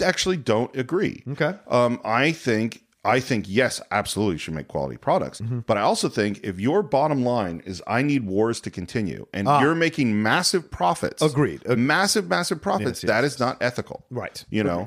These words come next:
Speaker 2: Agreed. Agreed.
Speaker 1: particularly if you're lobbying the government to have these huge military contracts
Speaker 2: Yeah.
Speaker 1: and then, <laughs> and then cr-, help pushing for, uh,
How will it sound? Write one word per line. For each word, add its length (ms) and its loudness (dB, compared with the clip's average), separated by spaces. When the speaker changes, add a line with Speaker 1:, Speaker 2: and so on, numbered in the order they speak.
Speaker 2:
Agreed. 60 -4
Agreed. 140 -10
Speaker 1:
particularly 560 2
if 120 -4
you're 120 4
lobbying 600 2
the 60 0
government 580 0
to 100 -2
have 160 0
these 160 -4
huge 460 -4
military 480 0
contracts 580 0
Speaker 2:
Yeah. 340 -4
Speaker 1:
and 220 2
then, 460 2
<laughs> 100 0
and 160 2
then 160 2
cr-, 320 -4
help 380 0
pushing 560 0
for, 640 2
uh, 220 2